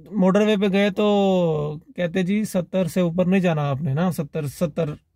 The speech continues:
मील पर आवर से।" मैंने कहा, "फ़ायदा फिर?" ऐसे, ये तो ऐसे है ना जैसे आप किसी को गोलगप्पे दो, कहो साथ खट्टा नहीं देना,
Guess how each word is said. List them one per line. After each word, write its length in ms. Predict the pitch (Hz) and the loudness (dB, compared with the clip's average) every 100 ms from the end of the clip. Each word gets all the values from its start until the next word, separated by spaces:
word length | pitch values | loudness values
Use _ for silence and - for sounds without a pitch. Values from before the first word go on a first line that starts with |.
| _ _ _ 254 | _ _ _ -4
मील 260 | 165 170 | 0 0
पर 200 | 151 160 | 0 -2
आवर 240 | 147 139 127 | 0 0 -2
से।" 180 | - - _ _ _ _ _ _ - | -6 -14 _ _ _ _ _ _ -6
मैंने 260 | 143 165 | 0 2
कहा, 160 | 185 233 | 4 2
"फ़ायदा 440 | - 196 180 214 233 | 2 4 6 4 4
फिर?" 200 | 254 254 | 2 2
ऐसे, 180 | - | 0
ये 280 | 185 175 226 | -2 0 0
तो 200 | 196 208 | 0 2
ऐसे 300 | 190 190 226 | 2 2 2
है 80 | 202 | 2
ना 100 | 208 | 2
जैसे 280 | 196 175 196 | 0 0 2
आप 220 | 185 180 | 2 2
किसी 240 | 180 165 | 0 -2
को 160 | 175 190 | -2 -2
गोलगप्पे 500 | 165 170 170 170 185 | 0 0 0 -2 -2
दो, 160 | 165 165 | -2 0
कहो 260 | 175 170 | 2 2
साथ 220 | 160 165 | 2 0
खट्टा 320 | 165 - 156 170 | -2 -4 -2 0
नहीं 120 | 170 | 0
देना, 280 | 160 139 | 0 -2